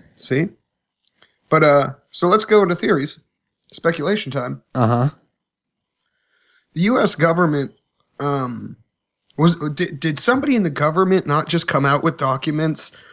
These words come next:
Speaker 1: or was there not just an incident of some type of flying device that the U S government essentially came out and said, "Hey,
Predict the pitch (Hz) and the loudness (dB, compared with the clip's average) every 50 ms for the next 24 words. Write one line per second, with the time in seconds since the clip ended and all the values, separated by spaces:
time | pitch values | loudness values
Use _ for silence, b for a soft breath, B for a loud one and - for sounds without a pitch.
0 | B B B B 147 147 156 160 175 160 160 175 165 156 151 147 147 - 135 143 | B B B B 0 2 2 2 2 2 0 0 0 0 0 -2 -2 -2 -4 -6
1 | 139 - - 139 131 - 135 139 143 135 - 147 139 147 147 143 135 - - - | -6 -4 -6 -8 -6 -4 -4 -4 -2 -2 -2 -2 0 0 0 0 -2 -4 -2 0
2 | 143 143 135 120 - - 143 139 147 139 - 143 139 139 - 135 - - - 135 | 2 2 2 2 0 0 2 2 2 2 0 0 0 0 -2 -4 -4 -2 -2 0
3 | 131 131 127 131 135 131 127 123 117 120 123 123 123 123 113 - - - B B | 0 0 0 0 -2 -2 -2 -2 0 0 0 0 0 -2 -2 -4 -4 -6 B B
4 | B B B B B B B B B - 131 143 143 139 139 131 131 - - - | B B B B B B B B B -4 0 2 2 2 2 0 -2 -4 -6 -12
5 | 101 - _ _ _ _ - 139 139 143 147 143 135 131 - - 147 143 131 131 | -20 -20 _ _ _ _ -10 -8 -4 -2 -2 0 -2 -2 -2 -2 -2 -2 0 -2
6 | 131 127 127 - - 139 135 131 - 139 135 131 - - 139 135 131 131 127 123 | -4 -4 -6 -6 -6 -4 -4 -4 -6 -8 -8 -8 -6 -4 -4 -4 -2 -2 -2 -4
7 | 127 - 117 - - 135 123 120 117 156 165 147 139 135 120 107 | -4 -6 -6 -6 -4 -4 -4 -2 -2 0 0 0 0 -2 -4 -6